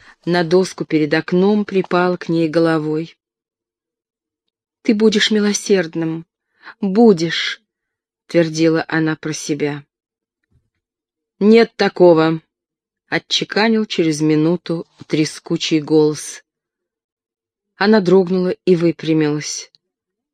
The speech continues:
"Как нет? Он был здесь? Был. Я знаю". "Нет такого, говорю вам, гражданка.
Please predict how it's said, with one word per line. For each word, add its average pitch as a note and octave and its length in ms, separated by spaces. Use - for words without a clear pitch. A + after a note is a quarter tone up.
"Как C4 240
нет? E3 540
Он G3+ 240
был D#4 320
здесь? F3 640
Был. A3 460
Я F3+ 200
знаю". G3+ 520
"Нет G#3+ 440
такого, E3+ 600
говорю D3+ 360
вам, E3 180
гражданка. D3+ 720